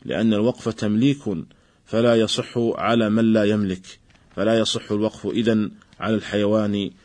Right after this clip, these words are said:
ولا على الميت. الشرط الخامس أن يكون الوقف ناجزاً،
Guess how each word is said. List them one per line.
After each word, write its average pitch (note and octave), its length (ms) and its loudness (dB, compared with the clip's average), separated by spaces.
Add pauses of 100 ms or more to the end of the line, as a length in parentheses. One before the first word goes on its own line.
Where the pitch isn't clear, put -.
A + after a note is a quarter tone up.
(240)
ولا G#2+ 280 2
على G2+ 200 2
الميت. F#2 560 -4 (1200)
الشرط C3 360 0
الخامس C3 680 2 (360)
أن A#2+ 120 4
يكون B2+ 400 4
الوقف A#2+ 420 2
ناجزاً، A2+ 840 0